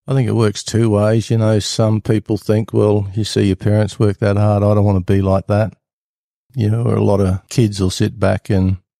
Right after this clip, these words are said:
almost wait for their parents, you know, to die so they inherit it.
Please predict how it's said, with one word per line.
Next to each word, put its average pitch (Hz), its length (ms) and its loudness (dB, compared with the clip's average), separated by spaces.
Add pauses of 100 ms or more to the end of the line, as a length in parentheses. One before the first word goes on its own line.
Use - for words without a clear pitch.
(340)
almost 98 540 0
wait 98 240 0
for - 120 -4
their 95 120 0
parents, 98 600 -4 (240)
you 117 140 0
know, 92 160 2
to 90 80 -2
die 101 300 2
so 95 160 -2
they 95 180 2
inherit 101 460 0
it. 101 160 -2